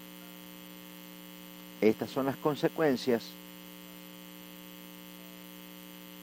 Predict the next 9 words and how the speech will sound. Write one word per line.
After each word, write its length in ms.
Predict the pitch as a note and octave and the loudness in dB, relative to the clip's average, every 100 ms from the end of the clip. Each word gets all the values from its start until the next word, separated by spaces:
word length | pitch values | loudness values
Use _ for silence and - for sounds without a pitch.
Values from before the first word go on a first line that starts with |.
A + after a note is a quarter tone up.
| - - - - | -14 -16 -14 0
de 120 | G#2 | 6
la 120 | G2 | 8
desobediencia 1000 | G#2+ G#2 B2+ C#3 D3 C#3 G#2+ F#2+ G2+ G2 D#2+ - - | 8 4 4 6 8 8 6 4 0 0 0 -10 4
a 160 | G2+ | 6
Dios. 240 | G2+ G#2 F2+ - - - | 8 6 2 -4 -14 -4
Pasar 520 | - F#2+ - C3 C#3 C3+ - - - - | 2 2 6 8 8 4 -6 -14 -12 2
trabajo. 440 | G2+ E2+ F#2 F2 - - - - - - - - - - - - - - - - - - - - - - - - - - - - - - - - - - - - - - - - - - - - - | 4 6 2 2 -4 -14 -14 -14 -14 -14 -14 -14 -14 -14 -14 -14 -14 -14 -14 -14 -14 -14 -14 -14 -14 -14 -14 -14 -14 -14 -14 -14 -14 -14 -14 -14 -14 -14 -16 -16 -16 -16 -16 -14 -14 -14 -14 -16 -6
Mi 60 | G#2+ | 0
hermano, 320 | B2+ C3 G#2 | 6 6 4